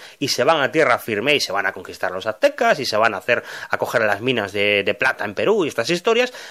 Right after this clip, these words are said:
pues son la primera, es el momento, es el primer sitio, la Española, en que los colonos que se quedan ahí, eh, ya no son gente que, que tiene una, un ímpetu de ir a conquistar o a explorar o a hacer riquezas y que se quedan ahí como colonos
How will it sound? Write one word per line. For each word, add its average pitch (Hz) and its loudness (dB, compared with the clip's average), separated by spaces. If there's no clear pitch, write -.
pues 254 0
son 277 2
la 220 2
primera, 233 2
es 190 2
el 214 0
momento, 214 0
es 170 -6
el 202 2
primer 196 0
sitio, 180 0
la 113 4
Española, 160 2
en 175 0
que 135 2
los 127 0
colonos 185 2
que 214 -4
se 190 -6
quedan 196 2
ahí, 214 0
eh, 139 0
ya 180 2
no 175 -2
son 180 0
gente 165 0
que, 117 -2
que 143 0
tiene 175 0
una, 165 2
un 175 2
ímpetu 170 2
de 131 2
ir 139 0
a 120 0
conquistar 233 0
o 117 -2
a 92 -10
explorar 165 0
o 123 4
a 113 0
hacer 170 0
riquezas 180 0
y 269 -8
que 254 2
se 214 0
quedan 220 2
ahí 208 2
como 160 2
colonos 208 0